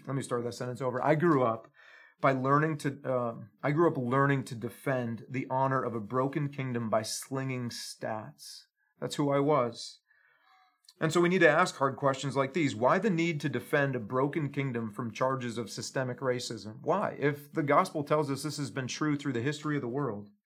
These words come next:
why is it difficult for us to acknowledge that Black Lives Matter without adding caveats to that sentence? Why do I listen only to win arguments rather than listening to understand and empathize?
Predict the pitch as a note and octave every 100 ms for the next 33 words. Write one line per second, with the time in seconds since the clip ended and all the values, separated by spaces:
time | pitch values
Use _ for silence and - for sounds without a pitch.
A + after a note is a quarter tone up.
0 | _ - - - D3 F#3+ F#3+ F3 C3+ D#3+
1 | E3 - C3 F3 C#3 C3 - C3 A2+ B2
2 | C3+ C3+ A2 A2+ D3 A2+ B2 C#3+ C#3+ -
3 | C3+ C3 B2+ G#2+ A#2 D3+ C3 B2 C3 -
4 | B2+ B2+ C3 A#2+ D3 E3+ B2 A2+ A2 -
5 | B2+ B2+ - D#3 D#3 A#2+ A2 - - _
6 | _ - - - - C#3+ E3+ A#3 G3 C#3+
7 | C#3 E3 E3+ C#3+ - D3+ E3+ E3+ C#3 C3
8 | C3+ B2+ C#3 D3 C3 A#2+ A2 B2+ C3 C#3+
9 | C3+ A#2+ A2 C#3+ C#3+ D3+ C#3 C#3 - C3+
10 | C3 - C3 B2 A#2+ A#2+ B2+ A#2+ A#2+ G2+
11 | A2+ A2+ -